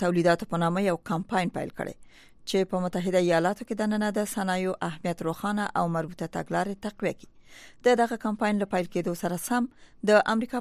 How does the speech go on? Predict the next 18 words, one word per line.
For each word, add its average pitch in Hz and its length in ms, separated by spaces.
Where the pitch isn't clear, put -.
په 220 140
جمهور 185 280
رئیس 190 200
ډانلډ 160 260
ټرمپ 190 160
انتقادونه 170 640
زیات 160 160
شوي 220 240
چې 233 100
ولې 269 280
کورنۍ 190 380
په 190 40
بهرنیو 170 560
هیوادونو 170 540
کې 247 80
کاروبارونه 175 640
لري. - 160
نور 170 100